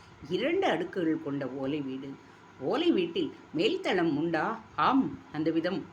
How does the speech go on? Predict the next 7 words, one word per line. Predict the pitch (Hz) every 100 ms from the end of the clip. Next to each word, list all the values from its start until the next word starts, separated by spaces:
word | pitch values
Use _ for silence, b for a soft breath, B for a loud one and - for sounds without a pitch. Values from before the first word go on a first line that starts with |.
| -
நாங்கள் | 151 165 180 160
வியந்து | 131 139 175 220
கொள்வோம். | 151 135 135 127 - B B
என்ன | 170 226 453
தொழில் | 392 254 277
செய்து | 233 202
கொண்டிருந்தீர்கள்? | 196 175 180 156 165 165 160